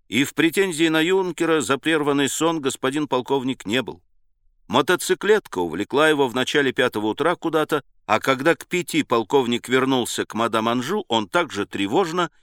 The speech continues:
и строго в боевой нахмуренной думе сдвинул свои брови, как и тот полковник во дворце,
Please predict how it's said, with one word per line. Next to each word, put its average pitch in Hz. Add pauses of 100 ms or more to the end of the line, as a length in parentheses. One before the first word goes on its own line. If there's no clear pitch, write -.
и 113
строго 151
в 120
боевой 110
нахмуренной 98
думе 151 (260)
сдвинул 107
свои 95
брови, 127
как -
и 80
тот -
полковник 113
во 82
дворце, 78